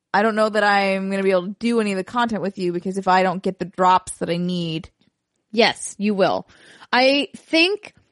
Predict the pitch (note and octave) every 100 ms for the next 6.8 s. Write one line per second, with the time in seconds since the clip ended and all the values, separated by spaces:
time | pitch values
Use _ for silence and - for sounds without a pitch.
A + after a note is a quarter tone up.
0 | _ - B3 A#3 - - - D#4+ D#4+ -
1 | G3+ - F#3 E3+ F3+ F3+ F3 F3 E3+ E3
2 | - E3 - G#3+ G3+ F#3+ G3 - A#3 A#3+
3 | - B2+ A2 D3 D3 B3 C4 B3 C4 C#4
4 | D#4+ B3+ C#4+ - C#4 A3+ F#3+ - A#3 B3
5 | B3 G3 - - C4 C#4 C4 B3 - F3
6 | E3+ E3 F#3 F#3+ - F3 A2+ A2+